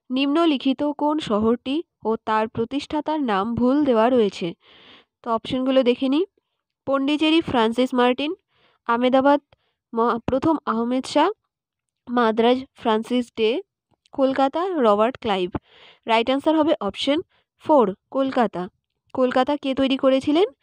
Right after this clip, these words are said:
কলকাতা তৈরি করেছিলেন জব চার্নক। কোশ্চেন নাম্বার ফিফটিন, কোন যুদ্ধে ভারতে ফরাসিদের ভাগ্য নির্ধারিত হয়েছিল?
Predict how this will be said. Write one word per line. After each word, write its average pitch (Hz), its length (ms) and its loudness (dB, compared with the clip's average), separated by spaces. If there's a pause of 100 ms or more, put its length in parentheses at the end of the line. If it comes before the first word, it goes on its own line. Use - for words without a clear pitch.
(360)
কলকাতা 262 400 2
তৈরি 311 200 2
করেছিলেন 302 500 2 (260)
জব 233 360 4
চার্নক। 180 400 -2 (2250)
কোশ্চেন 277 260 2
নাম্বার 269 200 2
ফিফটিন, 269 480 -4 (480)
কোন 294 280 0
যুদ্ধে 254 440 0
ভারতে 226 500 0
ফরাসিদের 240 640 0
ভাগ্য 202 340 -4 (120)
নির্ধারিত 214 600 -2
হয়েছিল? 262 480 -2